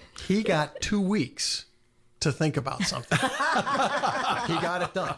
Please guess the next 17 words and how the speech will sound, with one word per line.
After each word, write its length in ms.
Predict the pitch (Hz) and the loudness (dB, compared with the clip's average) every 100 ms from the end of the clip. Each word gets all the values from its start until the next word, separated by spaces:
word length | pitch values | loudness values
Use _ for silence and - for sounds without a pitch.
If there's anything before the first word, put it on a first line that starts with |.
| - _ _ 415 480 466 - - 143 | -10 _ _ -4 -2 -2 -4 -4 0
Wives, 760 | 147 143 147 214 233 - - - - - _ - 156 | 2 2 2 0 -2 -6 -6 -10 -18 -20 _ -20 -4
be 120 | 160 156 | 0 0
grateful. 580 | 156 202 - - 127 | 2 0 0 -4 -4
He 200 | 113 143 | 0 0
kept 300 | 135 151 156 | 0 -2 -2
his 140 | 185 - | 0 0
commitment. 460 | 185 208 226 131 | 0 -2 -2 -4
After 240 | 135 - 143 | -4 -4 -4
two 220 | - 160 | 0 0
weeks, 280 | 147 202 - | 2 0 -4
he 80 | 190 | -4
came 220 | 165 147 | -2 -2
back 260 | 135 151 | -4 -4
and 100 | 160 | -4
did 160 | 156 254 | -4 -4
it. 100 | 139 | -4
So, 340 | - 131 131 | 0 0 0